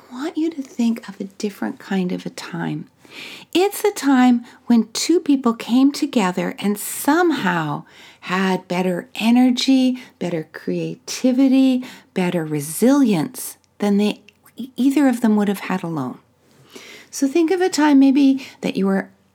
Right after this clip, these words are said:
working with a partner, a time you were on a team, and you had that real sense of connection and s-,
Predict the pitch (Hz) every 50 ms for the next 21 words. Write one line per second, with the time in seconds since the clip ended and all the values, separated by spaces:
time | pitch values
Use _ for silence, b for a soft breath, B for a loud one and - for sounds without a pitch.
0 | _ _ _ _ _ _ _ _ - 165 175 180 - 202 196 190 - - - -
1 | 220 254 262 269 277 285 302 285 277 - b b b b b b - 180 185 -
2 | - 202 202 196 202 202 180 185 175 165 165 156 147 143 _ - - - - 247
3 | 226 214 185 160 135 139 - _ _ _ _ _ B B B B B B B B
4 | 202 226 220 - - 220 226 240 220 214 - 202 208 247 254 277 285 269 254 254
5 | - - - - 269 269 233 - - - - - - - - 196 196 190 190 180
6 | - - B B B B B B - - 208 208 214 240 247 254 - - 262 247
7 | 247 240 233 233 226 233 B B B B B - 180 180 180 175 180 175 170 170
8 | 165 - - - - - -